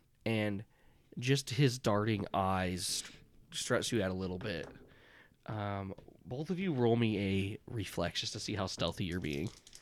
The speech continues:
And you're gonna have to, to, it's gonna be a little harder 'cause he definitely failed that last roll. So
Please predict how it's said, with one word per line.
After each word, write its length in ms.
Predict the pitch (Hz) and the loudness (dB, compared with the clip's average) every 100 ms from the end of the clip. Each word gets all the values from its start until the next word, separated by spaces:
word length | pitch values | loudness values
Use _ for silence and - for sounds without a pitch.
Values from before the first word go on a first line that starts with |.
| - - - - - - - - - - - - - - - | -20 -16 -12 -12 -12 -16 -18 -16 -18 -18 -20 -20 -20 -12 -2
And 120 | 107 | 0
you're 80 | 107 | 4
gonna 160 | 143 | 4
have 80 | 139 | 4
to, 80 | - | 0
to, 340 | - 135 117 | -2 2 4
it's 100 | - | 4
gonna 120 | 160 143 | 4 6
be 60 | |
a 40 | 127 | 6
little 100 | 107 | 6
harder 300 | 117 98 90 | 6 4 2
'cause 200 | 104 98 | -2 -2
he 140 | 101 | -2
definitely 400 | 95 98 92 90 | -2 -4 -4 -4
failed 260 | - 87 80 | -2 -2 -4
that 160 | 71 | -6
last 240 | 73 87 - | -4 -4 -2
roll. 140 | 117 | -2
So 240 | - - | 0 -2